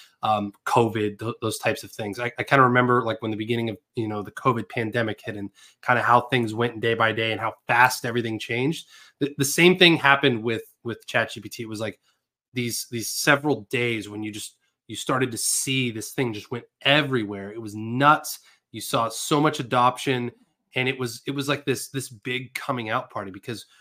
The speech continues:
we started to learn more later on in twenty twenty-three here that,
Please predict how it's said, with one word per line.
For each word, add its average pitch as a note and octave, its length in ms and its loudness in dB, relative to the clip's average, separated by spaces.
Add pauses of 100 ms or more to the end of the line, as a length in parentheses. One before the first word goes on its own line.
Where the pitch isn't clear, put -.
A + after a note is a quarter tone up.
(140)
we C3+ 80 -4
started G3 320 0
to C#3+ 60 0
learn E3 320 4
more C3+ 200 -4
later C3+ 280 4
on D3 140 6
in A#2+ 100 -2
twenty B2 220 -6
twenty-three D3 500 -6
here G#2+ 300 -8 (320)
that, B2 280 0